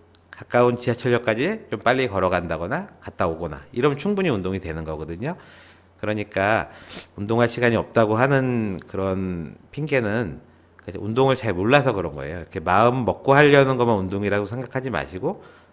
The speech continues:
생활 속에서 이리신을 만드는 거를 실천을 해보시고요.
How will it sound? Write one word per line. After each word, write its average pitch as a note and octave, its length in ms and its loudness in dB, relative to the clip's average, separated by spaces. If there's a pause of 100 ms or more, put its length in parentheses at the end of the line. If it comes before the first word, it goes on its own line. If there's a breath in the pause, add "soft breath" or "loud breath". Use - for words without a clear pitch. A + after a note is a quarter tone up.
생활 D3+ 300 -2
속에서 D3 680 -2 (420 loud breath)
이리신을 G#2 400 -4
만드는 F2 440 -4
거를 F#2+ 460 -4 (340)
실천을 A2+ 380 -8
해보시고요. D3+ 640 -6